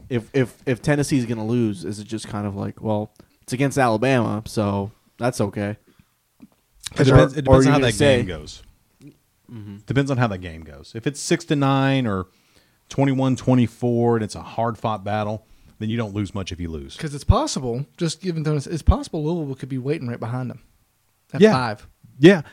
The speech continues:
Speaker 2: I mean, if you had to put your, your, your, your, your four people in the playoff, who, who you putting in right now?
Speaker 3: Ooh, well, I think Ohio State's in. I think Bama's in.
Speaker 2: Definitely. I agree with that.
Speaker 3: Uh, I, Michigan or Ohio State, something's gotta give. Something's gotta give.
Speaker 2: Something's gotta give.
Speaker 3: Something's gotta give.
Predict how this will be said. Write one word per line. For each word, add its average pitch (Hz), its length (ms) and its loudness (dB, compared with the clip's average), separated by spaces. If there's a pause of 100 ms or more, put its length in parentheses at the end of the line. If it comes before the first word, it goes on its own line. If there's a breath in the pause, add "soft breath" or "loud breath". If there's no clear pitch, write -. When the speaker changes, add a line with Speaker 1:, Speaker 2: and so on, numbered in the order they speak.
(120 loud breath)
Speaker 2:
I 160 60 -4
mean, 175 140 -4
if 170 180 0
you 208 100 2
had 214 60 2
to 185 80 0
put - 240 -2
your, 151 160 0
your, 143 200 0
your, 127 240 0
your, 107 440 -2
your 104 360 -2 (180)
four 156 240 4
people 147 240 0
in 98 40 0
the - 60 -8
playoff, 160 320 0
who, 135 200 0
who 123 80 0
you 147 120 -2
putting 139 240 -4
in 196 80 -6
right 82 180 -8
now? 73 220 -16 (180)
Speaker 3:
Ooh, 135 580 -18
well, 143 220 -6
I 143 80 -6
think 139 160 -4
Ohio 139 200 -2
State's 156 320 -4
in. 135 180 0
I 127 40 -2
think 123 160 -4
Bama's 131 320 2
in. 113 300 -2 (120)
Speaker 2:
Definitely. 87 400 0 (380 soft breath)
I 98 40 -8
agree 95 140 -2
with 85 100 -2
that. 90 200 -2 (240)
Speaker 3:
Uh, 123 420 -2 (1500 loud breath)
I, 180 140 2 (340)
Michigan 226 460 4
or 220 40 4
Ohio 190 220 6
State, 165 260 0
something's 180 220 0
gotta 143 180 4
give. 117 340 -10 (360)
Something's 180 280 2
gotta 151 160 2
give. 123 220 -8
Speaker 2:
Something's 95 300 -6
gotta 110 160 0
give. 139 160 4
Speaker 3:
Something's 147 180 0
gotta 147 160 0
give. 123 220 -6